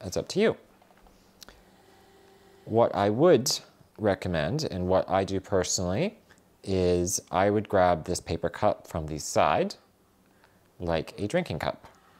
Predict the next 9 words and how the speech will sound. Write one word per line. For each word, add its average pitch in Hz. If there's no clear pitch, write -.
So -
let 101
me 107
just 101
place 85
this -
back -
down. 185
Okay, -